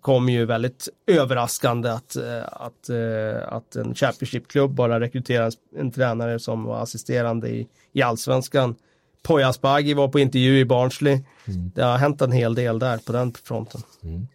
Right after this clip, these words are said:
Speaker 2: Eh, och hur det än är, bara att han har fått den här möjligheten nu, Ljungberg, gör ju att han kommer bli erbjuden fler tränarjobb på hög nivå.
Speaker 1: Så är det.
Speaker 2: Ehm, i, i framtiden.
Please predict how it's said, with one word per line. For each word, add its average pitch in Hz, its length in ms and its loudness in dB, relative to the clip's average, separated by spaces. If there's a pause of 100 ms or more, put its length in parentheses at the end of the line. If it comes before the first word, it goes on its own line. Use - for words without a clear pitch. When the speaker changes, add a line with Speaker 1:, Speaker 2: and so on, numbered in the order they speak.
(580)
Speaker 2:
Eh, 202 440 2 (220)
och 165 80 6
hur 143 200 4
det 220 100 4
än 135 180 6
är, 104 280 2 (800)
bara 135 300 4
att 127 80 0
han 160 80 4
har 160 80 4
fått 139 220 0
den 135 100 4
här 147 400 4
möjligheten 123 520 4
nu, 135 200 6
Ljungberg, 120 540 4
gör 127 200 6
ju 131 140 4
att 110 120 0
han 107 260 0 (420)
kommer 147 320 4
bli 123 120 4
erbjuden 110 340 2
fler 107 300 0 (160)
tränarjobb 127 560 2
på 117 80 0
hög 113 220 2
nivå. 127 280 4 (300)
Speaker 1:
Så 143 80 0
är 120 60 0
det. 120 160 -4 (400)
Speaker 2:
Ehm, 101 280 -4 (680)
i, 107 240 0
i 113 160 -2
framtiden. 127 520 -4